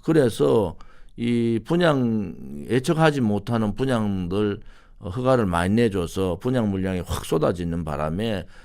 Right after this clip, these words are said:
모든 것이, 에, 건설 경기뿐만 아니라 아파-, 어, 아파트에 대한 모든 것이 거의 중지돼 있다.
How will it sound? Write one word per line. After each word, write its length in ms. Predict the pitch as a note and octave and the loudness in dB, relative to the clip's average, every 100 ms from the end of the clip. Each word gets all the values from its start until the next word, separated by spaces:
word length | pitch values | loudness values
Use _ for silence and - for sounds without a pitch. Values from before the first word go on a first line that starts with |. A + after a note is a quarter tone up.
| - | -10
모든 640 | F#2 A#2 D3 E3+ G3 F#3+ | -2 2 4 6 4 4
것이, 600 | F#3+ A#2+ F#2+ B2+ B2+ A#2+ - - | 2 2 0 -2 -2 -2 -10 -12
에, 300 | E2+ D#2+ D2 | -10 -8 -8
건설 600 | - A2 A2 A2+ A2+ G#2 | -2 -2 2 2 2 0
경기뿐만 580 | G#2+ A#2 G#2+ F2+ F2+ E2+ | -2 -2 -2 -6 -6 -4
아니라 140 | E2 D2+ | -4 -4
아파-, 260 | - - | -6 -8
어, 120 | D2 - - - - | -8 -8 -16 -20 -12
아파트에 440 | F2 A#2 A#2 F#2 | -4 -2 0 -2
대한 200 | F2 E2 | 0 -2
모든 340 | D#2+ G#2 A#2+ | 0 -2 -2
것이 220 | B2 F#2+ - | -4 -6 -4
거의 260 | A2 - - | -6 -6 -10
중지돼 460 | - G2+ A2 D#3 D3+ | -4 -2 0 2 0
있다. 340 | - C#2+ - | -2 -8 -8